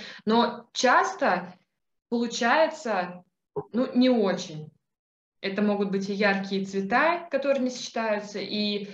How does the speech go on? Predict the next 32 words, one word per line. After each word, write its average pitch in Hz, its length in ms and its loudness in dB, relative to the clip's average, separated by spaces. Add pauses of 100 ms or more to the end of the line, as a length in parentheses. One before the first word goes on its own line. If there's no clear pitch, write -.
(340)
как - 460 0 (180)
пользователь, 262 760 2 (120)
мне 226 200 4
кажется, 233 480 2
это 214 260 0
неудобно 208 560 2
и 202 180 -2
непонятно, 202 560 -2
куда 196 220 -2
же 190 120 -4
в - 40 -10
итоге 185 280 -2
тыкать. 190 360 -6 (180)
По 208 60 -4
сути 254 200 -2
дела, 240 220 2
дизайн 226 420 0
он 247 40 0
создаётся 202 460 -2
для 190 100 -12
того, 208 240 0
чтобы 190 220 -8
мне 196 100 -2
было 196 240 0
удобно 240 380 2
и 202 200 -8
более 254 240 0
понятно, 220 520 -4 (100)
потому 214 320 0
что 202 160 -8
вроде 185 320 -2
как - 360 -2